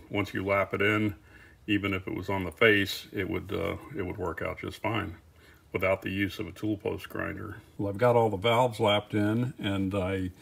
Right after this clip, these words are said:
wanted to double check on the combustion chamber volume. Um, I,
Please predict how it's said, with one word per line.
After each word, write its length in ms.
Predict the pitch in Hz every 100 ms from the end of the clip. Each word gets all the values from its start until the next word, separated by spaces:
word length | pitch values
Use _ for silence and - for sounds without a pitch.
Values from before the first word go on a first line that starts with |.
| - - - -
wanted 260 | 104 95
to 260 | 101 98 98
double 280 | 98 107 104
check 300 | - 117 101 - - -
on 220 | 151 101 98
the 320 | 92 95 95 113 143 -
combustion 460 | 110 98 90 - 104
chamber 340 | 120 117 113
volume. 680 | 104 107 123 123 123 123 117 - - - - -
Um, 680 | 101 98 101 98 92 131 - -
I, 80 | -